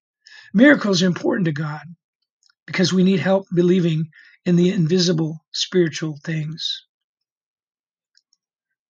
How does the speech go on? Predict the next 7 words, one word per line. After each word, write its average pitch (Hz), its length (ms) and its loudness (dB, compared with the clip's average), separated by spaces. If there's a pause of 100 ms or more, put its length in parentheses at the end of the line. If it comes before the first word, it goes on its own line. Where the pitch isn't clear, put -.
(120)
On 156 160 0
Sunday, 180 640 0 (2000)
our 185 140 8
Lord 202 220 4
went 190 180 2
to 190 100 -2
Jerusalem. 170 600 -2